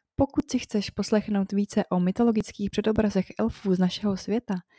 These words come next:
zaměř na Hero Hero, kde najdeš zbytek téhle epizody. Bavíme se tam o vánočních skřících,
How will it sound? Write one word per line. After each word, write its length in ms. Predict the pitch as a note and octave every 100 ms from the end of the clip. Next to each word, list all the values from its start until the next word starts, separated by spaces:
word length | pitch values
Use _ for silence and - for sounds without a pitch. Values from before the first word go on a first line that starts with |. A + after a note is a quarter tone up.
| - _ _ -
zaměř 300 | G3+ G#3+ -
na 100 | A3
Hero 340 | A3 A3+ G#3+
Hero, 420 | F#3 F3 E3+ F3
kde 180 | G3+ F#3+
najdeš 320 | F#3+ F#3 F#3
zbytek 420 | F#3 G3 - A#3+ -
téhle 320 | G3 G3 F#3+
epizody. 480 | - F3+ F3 E3 D#3+ - _ _ _ -
Bavíme 340 | F#3 F3+ F3
se 100 | F#3
tam 160 | E3+ E3+ E3+
o 40 |
vánočních 560 | F3 E3+ E3+ F3 F3 F3+
skřících, 760 | - A3+ G#3+ - G#3+ G#3